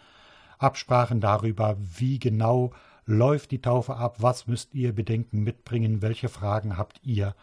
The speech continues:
Ich habe in den Shownotes zwei Links dazu eingeführt. Das eine ist eine kurze Checkliste von der Seite katholisch punkt de, wo ihr einmal schauen könnt, was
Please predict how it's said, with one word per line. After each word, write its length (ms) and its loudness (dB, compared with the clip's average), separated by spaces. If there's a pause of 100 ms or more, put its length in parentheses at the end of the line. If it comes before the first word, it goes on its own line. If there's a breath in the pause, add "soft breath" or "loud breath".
(440 loud breath)
Ich 240 -4
habe 240 -2
in 220 2
den 200 2
Shownotes 640 0
zwei 240 0
Links 500 -2
dazu 400 0
eingeführt. 600 -2
Das 100 -4
eine 400 2
ist 260 -6 (400 loud breath)
eine 440 2
kurze 460 -4
Checkliste 880 -2 (460 loud breath)
von 320 0
der 120 0
Seite 320 0
katholisch 680 -4
punkt 440 -6
de, 480 2 (560 soft breath)
wo 480 -2
ihr 420 0
einmal 440 0
schauen 360 -2
könnt, 400 -6
was 420 -4